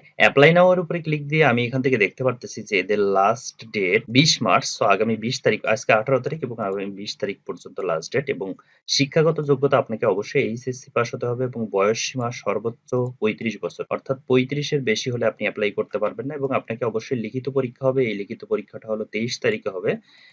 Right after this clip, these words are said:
এবং সময়, স্থান সবকিছু আপনাকে মেসেজে জানিয়ে দেওয়া। তো, এই ফর্মটা কিভাবে ফিল আপ করবেন, একেবারে সিম্পল একটা প্রসেস, তবে অবশ্যই আপনার একটা ইমেজ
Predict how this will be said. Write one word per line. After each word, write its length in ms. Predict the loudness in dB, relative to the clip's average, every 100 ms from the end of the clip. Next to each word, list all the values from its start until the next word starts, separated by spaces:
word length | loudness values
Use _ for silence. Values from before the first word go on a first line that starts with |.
| _
এবং 260 | -4 0 0
সময়, 580 | -2 0 0 2 2 0
স্থান 240 | -2 -6
সবকিছু 460 | -2 -4 -6 -8 -10
আপনাকে 280 | -8 -12 -12
মেসেজে 400 | -14 -16 -18 -12
জানিয়ে 320 | -8 -6 -4
দেওয়া। 220 | -2 0
তো, 60 | 6
এই 160 | 6 6
ফর্মটা 300 | 6 4 2
কিভাবে 380 | 0 2 4 4
ফিল 180 | 2 0
আপ 120 | 0
করবেন, 260 | 2 2 2
একেবারে 300 | 0 2 0
সিম্পল 360 | 0 -6 -2 -4
একটা 200 | -2 -4
প্রসেস, 400 | -4 -4 -6 -2
তবে 180 | 0 0
অবশ্যই 400 | -2 -6 -2 -2
আপনার 220 | -2 -6
একটা 200 | -6 -6
ইমেজ 460 | -6 -4 -4 -4